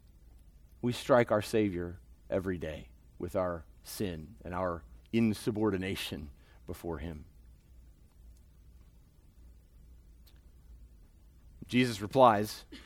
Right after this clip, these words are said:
after getting struck and said, "Is that how you answer the high priest?" Look at verse twenty-three. Jesus answered him, "If what I said is wrong, bear witness about the wrong. But if what I said is right, why do you strike me?" Kinda like,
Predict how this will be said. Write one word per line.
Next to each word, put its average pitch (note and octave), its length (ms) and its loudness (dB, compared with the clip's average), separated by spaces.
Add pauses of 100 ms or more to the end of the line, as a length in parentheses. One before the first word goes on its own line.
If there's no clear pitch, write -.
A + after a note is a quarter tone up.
(240)
after G2 300 -2
getting G2+ 280 2
struck - 500 0
and F2 180 -4
said, G2 200 6
"Is E2+ 100 -2
that C3 180 10
how B2 100 6
you A#2+ 120 8
answer G#2+ 180 4
the G#2+ 80 2
high G#2+ 120 6
priest?" A2+ 340 -2
Look G#2 80 0
at F#2 40 -6
verse A2 160 2
twenty-three. G#2 440 0
Jesus A#2+ 380 2
answered G#2+ 320 0
him, G2+ 140 0 (640)
"If G#2 200 0
what B2+ 120 6
I C#3 40 8
said C#3 240 4
is C3+ 100 0
wrong, D3 540 2 (520)
bear A#2+ 360 6
witness D3 420 4
about C3 300 6
the A2+ 60 2
wrong. G#2+ 380 0 (960)
But G#2 120 0
if - 80 -4
what C3 140 8
I D#3+ 40 8
said D#3+ 200 4
is D#3 100 0
right, D#3 340 4
why C#3 240 4
do D3+ 60 -2
you D3+ 80 0
strike - 400 -2
me?" A#1+ 160 -18 (1300)
Kinda F3 180 6
like, C#3 180 8